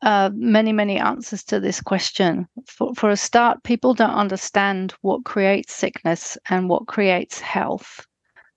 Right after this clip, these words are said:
They don't, we haven't been taught how to prevent illness. We're the ambulance at the bottom of the cliff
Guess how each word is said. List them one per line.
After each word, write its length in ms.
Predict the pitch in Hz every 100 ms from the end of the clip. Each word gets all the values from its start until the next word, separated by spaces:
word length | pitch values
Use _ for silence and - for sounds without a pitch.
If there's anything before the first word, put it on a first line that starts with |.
| -
They 140 | 190
don't, 320 | 185 220 202
we 100 | 220
haven't 260 | 202 208 226
been 220 | 214 202
taught 480 | - - 196 190 -
how 240 | - 190 190
to 240 | 202 185 -
prevent 540 | - 180 190 196 - -
illness. 720 | 196 180 170 233 - - - - - - _
We're 300 | 196 202 196
the 300 | 185 196 185
ambulance 640 | - 214 208 202 196 247 -
at 140 | -
the 80 | 202
bottom 320 | 185 196 190
of 120 | 185 -
the 100 | 190
cliff 640 | - 208 165 202 -